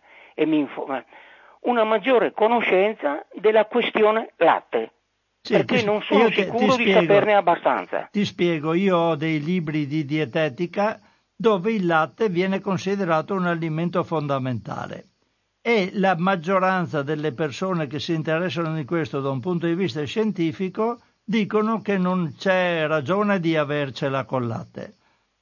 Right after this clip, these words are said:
Speaker 2: D'altra parte ci sono testi che ti dicono, invece denigrano il latte. Allora, nella prima, eh, i primi dicono c'è un assieme di studi scientifici che ci danno ragione.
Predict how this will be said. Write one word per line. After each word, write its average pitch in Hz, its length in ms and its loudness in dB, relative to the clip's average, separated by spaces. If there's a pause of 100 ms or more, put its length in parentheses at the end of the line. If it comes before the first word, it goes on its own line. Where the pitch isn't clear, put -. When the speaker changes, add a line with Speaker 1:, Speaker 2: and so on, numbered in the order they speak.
(260)
Speaker 2:
D'altra 240 520 0
parte 170 460 0
ci 185 160 -4
sono 185 340 -2
testi 175 480 -4
che 226 160 -4
ti 214 160 -4
dicono, 196 520 0
invece 175 440 0
denigrano 170 760 0
il 131 120 -4
latte. 117 520 -6 (420)
Allora, 190 680 2
nella 202 360 0
prima, 214 640 -2
eh, 175 160 0
i 196 240 0
primi 233 400 0
dicono 202 500 0
c'è 202 160 -2
un 196 140 0
assieme 196 520 0
di 156 80 -6
studi 180 380 -4
scientifici 180 880 -4
che 202 200 -2
ci 196 160 -4
danno 160 360 0
ragione. 123 640 -2